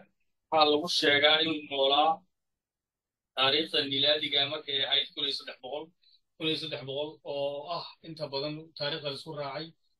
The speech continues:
inay maaragtay dadka Soomaaliyeed ee gudaha ku jira xoolo dhaqatada ay diin Islaamka qaateen. Ogaada hadda xeebaha Soomaalida sida, een, magaalada maaragtay, een, maaragtay Saylac oo kale,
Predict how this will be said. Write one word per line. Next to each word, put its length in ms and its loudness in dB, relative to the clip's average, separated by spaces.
inay 200 2
maaragtay 480 -4
dadka 280 -10
Soomaaliyeed 680 -4
ee 260 2
gudaha 320 -2
ku 120 -10
jira 220 -4
xoolo 220 -6
dhaqatada 440 -6
ay 140 -2
diin 160 -6
Islaamka 360 -6
qaateen. 340 -8
Ogaada 440 -2
hadda 220 -6
xeebaha 380 -2
Soomaalida 640 -2
sida, 380 -6
een, 280 -4
magaalada 560 -2
maaragtay, 580 -4
een, 320 -4
maaragtay 520 -6
Saylac 380 -2
oo 160 -6
kale, 260 -2